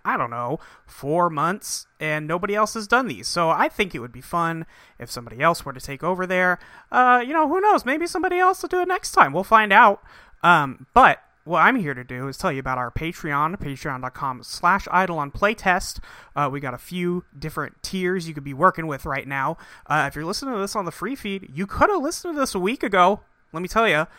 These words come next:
if you just pay us one dollar a month, that is nothing. Uh,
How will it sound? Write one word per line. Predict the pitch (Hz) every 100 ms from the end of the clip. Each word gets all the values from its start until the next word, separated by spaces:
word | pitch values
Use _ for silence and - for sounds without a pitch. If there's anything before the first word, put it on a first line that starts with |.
| _ -
if |
you | 175
just | 180
pay | - 214
us | 208
one | 151 185 233 254 226
dollar | 185 214 214 220
a | 151
month, | 160 156 175 147 -
that | 143 160
is | 156 143
nothing. | 156 180 202 - 131 - _ _ - - _
Uh, | 131